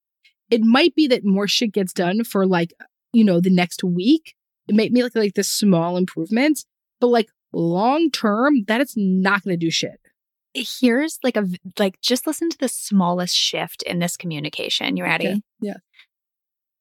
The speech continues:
Speaker 2: Did you do the laundry? Did you do, did you do this? Did you do this? Can you do the laundry? Do you have space to do this? Do you, are you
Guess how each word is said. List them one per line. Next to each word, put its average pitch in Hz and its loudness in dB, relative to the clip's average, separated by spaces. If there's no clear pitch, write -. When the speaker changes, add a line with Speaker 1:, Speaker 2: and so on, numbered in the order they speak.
Speaker 2:
Did 226 6
you 254 4
do 254 0
the 247 2
laundry? 208 2
Did 190 2
you 214 4
do, 220 2
did 202 0
you 214 2
do 208 2
this? 185 0
Did 185 -4
you 185 -6
do 175 -4
this? - -6
Can - 0
you 226 8
do 208 2
the 185 -6
laundry? 180 -8
Do 202 -4
you 196 4
have 190 0
space - 0
to 208 -2
do 180 -4
this? - -8
Do 202 -2
you, 190 4
are 196 0
you 196 2